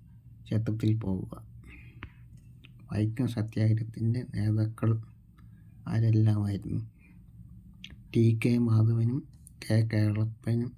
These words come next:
മന്നത്ത് പത്മനാഭനും കുറൂർ നീലകണ്ഠൻ, കുറൂർ നീല-, നീലകണ്ഠൻ നമ്പൂതിരിപ്പാട്, ഇ വി രാമസ്വാമി നായ്ക്കർ,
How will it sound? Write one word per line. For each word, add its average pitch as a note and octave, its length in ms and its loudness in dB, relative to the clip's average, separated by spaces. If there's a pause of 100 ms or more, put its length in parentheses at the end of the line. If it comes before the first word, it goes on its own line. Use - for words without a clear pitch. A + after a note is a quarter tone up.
(800)
മന്നത്ത് A2 540 2
പത്മനാഭനും G#2+ 760 0 (800)
കുറൂർ A2 340 2 (400)
നീലകണ്ഠൻ, A2 840 2 (400)
കുറൂർ A#2+ 320 -8 (500)
നീല-, G#2+ 420 0
നീലകണ്ഠൻ G#2 640 0 (200)
നമ്പൂതിരിപ്പാട്, G2+ 1300 -2 (2250)
ഇ A2+ 160 6
വി A#2+ 180 4
രാമസ്വാമി A2 640 4
നായ്ക്കർ, G2+ 500 -4